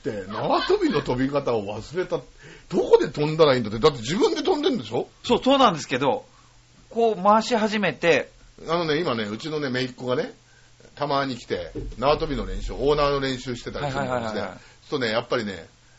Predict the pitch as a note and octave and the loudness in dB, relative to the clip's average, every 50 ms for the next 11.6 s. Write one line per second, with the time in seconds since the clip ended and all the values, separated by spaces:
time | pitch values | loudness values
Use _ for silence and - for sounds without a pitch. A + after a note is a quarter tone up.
0 | _ _ - - F#2 F2 E2 E2 E2 D#2+ D2 C#2 C#2 - A1+ - - A#1+ - - | _ _ -18 -16 -16 -14 -14 -16 -16 -16 -18 -18 -20 -20 -20 -20 -20 -20 -20 -14
1 | - A2+ C3+ C#3 C#3 C#3 B2+ B2+ C3 C3 C3 B2+ G#2 F#2 - - E2 - F2+ D#2+ | -10 -4 -2 0 0 0 -2 -4 -6 -6 -4 -4 -6 -8 -10 -14 -18 -18 -18 -16
2 | D2 D#2 D2+ D2+ A2 A#2 G#2 G2+ G2+ - C#3 B2+ A#2+ A#2+ A#2+ A#2 A#2 A#2 B2 A2+ | -14 -12 -8 -6 -6 -6 -6 -8 -10 -10 -10 -8 -8 -8 -10 -10 -8 -8 -8 -8
3 | - - G#2 F2 D#2+ D#2+ E2+ F2 - - - - _ - - G3+ F4+ G4 G#4 G#4+ | -8 -10 -14 -14 -14 -14 -16 -18 -20 -20 -20 -20 _ -10 0 2 4 4 4 4
4 | G#4 A#4 C5+ - - - _ - F#3+ F#3+ E3+ F#3 F3 C3+ C#3+ E3+ G3+ E3+ - - | 2 2 2 0 -6 -20 _ -4 -4 0 2 2 2 4 6 8 8 8 8 4
5 | - - - - - - - F#3 G3+ B3+ C4 B3+ F#3+ D3+ D#3+ G#3+ B3 G#3+ A#3+ G#3 | -2 -16 -20 -20 -16 -10 -4 -2 0 2 2 2 2 4 4 6 6 4 2 0
6 | - - - A#3+ - F3 - F#3+ E3+ - F3+ G#3 C4 D#4 E4 D#4+ C4+ E3+ - C3 | -2 -6 -6 -6 -6 -8 -8 -10 -8 -6 -6 -4 -4 -4 -4 -4 -4 -4 -2 -2
7 | C3+ C3+ A2+ F2+ D#2+ - - _ _ _ _ _ _ - - _ _ - - - | 0 0 0 -2 -4 -10 -16 _ _ _ _ _ _ -20 -20 _ _ -20 -18 -12
8 | - C4+ - - F4+ G#3+ G3+ D#3+ B2 B2+ B2 A#2 G#2 G2+ - - A#3 A#3+ - G3 | -10 -6 2 4 4 6 6 4 4 4 4 4 2 0 -4 0 2 2 2 2
9 | D#3+ A#2+ - - - C#3+ D3+ C#3+ C#3 A#2 G#2 G#2 A2 A2+ B2 B2 B2 C3+ C#3+ C3+ | -2 -8 -10 -10 -4 -2 0 0 0 0 -2 -2 -2 -2 -2 -2 0 0 0 0
10 | C3+ G#2 G#2+ G2+ E2+ E2+ - A2+ G#2+ G#2 C#4+ F#4 F#4+ D#4 F3 C#3+ A2 G2+ - - | 0 -2 -4 -4 -6 -8 -10 -12 -6 -2 0 2 2 2 0 -2 -4 -4 -2 0
11 | C#3+ E3+ F#3+ A#3 G3+ C3 G2+ F2 G#2 F3+ C4+ D3+ | 0 0 0 -2 -6 -8 -10 -12 -12 -14 -14 -14